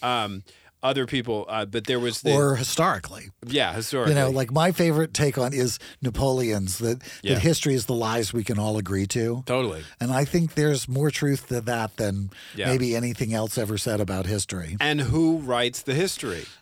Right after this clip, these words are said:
Speaker 2: The people who
Speaker 1: And
Speaker 2: won.
Speaker 1: the, and in the medieval times, if we're gonna go back that far, the people writing the history were the monks. And if you pissed off the monks for any reason, they said shit about you that made you
Speaker 2: Uh-huh.
Speaker 1: sound terrible.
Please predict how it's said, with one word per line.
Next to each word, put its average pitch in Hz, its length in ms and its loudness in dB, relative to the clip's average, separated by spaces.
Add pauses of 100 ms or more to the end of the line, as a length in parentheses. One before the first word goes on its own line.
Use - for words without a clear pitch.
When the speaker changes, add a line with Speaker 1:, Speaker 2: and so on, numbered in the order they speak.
(120)
Speaker 2:
The 127 100 -2
people 113 420 -2
who 117 160 -2
Speaker 1:
And 139 160 2
Speaker 2:
won. 147 40 2
Speaker 1:
the, 139 160 0
and 143 160 0
in 139 240 0
the 139 60 -2
medieval 170 420 0
times, 107 400 -2
if 101 140 -6
we're 107 80 -8
gonna 110 160 -4
go 104 160 -4
back 101 240 -2
that 156 240 0
far, 101 200 -2
the 104 80 -6
people 135 360 -4
writing 117 340 0
the 123 80 -4
history 120 320 -6
were 101 140 -6
the 95 100 -8
monks. 120 560 -4
And 104 80 -8
if 98 140 -10
you 104 80 -10
pissed 139 340 -6
off 151 160 -2
the 190 100 -6
monks 117 380 -4
for 107 140 -6
any 101 160 -6
reason, 95 400 -8
they 104 160 -6
said 101 280 -6
shit 101 220 -6
about 92 320 -6
you 104 140 -6
that 113 200 -6
made 98 120 -6
you 127 60 0
Speaker 2:
Uh-huh. 190 200 2
Speaker 1:
sound 120 240 -2
terrible. 151 540 -2